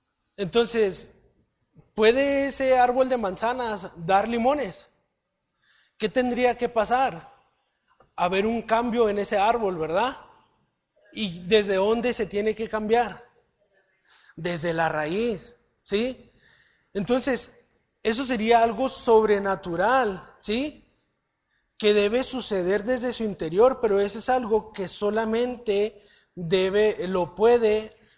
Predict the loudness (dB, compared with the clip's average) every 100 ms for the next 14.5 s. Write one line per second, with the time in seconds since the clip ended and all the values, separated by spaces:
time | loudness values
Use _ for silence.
0 | _ -6 -4 -4 -6 -4 -4 -6 -10 -8
1 | -6 -2 -2 -4 -8 -10 -16 _ _ -20
2 | -16 -14 -14 _ _ -6 -4 -4 -4 -2
3 | -4 -4 -2 -2 0 -2 -4 -6 _ _
4 | _ _ -6 -2 -2 -2 -2 -4 -6 -6
5 | -6 -8 -8 -8 -10 -10 -10 -10 -12 -14
6 | -12 -12 -14 -16 _ _ _ _ -4 -2
7 | -2 -6 -4 -4 -4 -8 -10 -12 _ _
8 | -10 -6 -2 -2 0 -4 -6 -8 -6 -4
9 | -2 -2 0 0 0 -4 -20 _ _ _
10 | _ -10 -6 -4 -4 -2 0 0 -2 -2
11 | -6 -4 -6 -8 -18 -20 -12 -8 -6 -6
12 | -10 -12 -8 -4 -2 -2 -4 -4 -6 -2
13 | 4 4 4 -2 -6 -4 -6 -6 -6 -6
14 | -4 -2 -2 -2 -4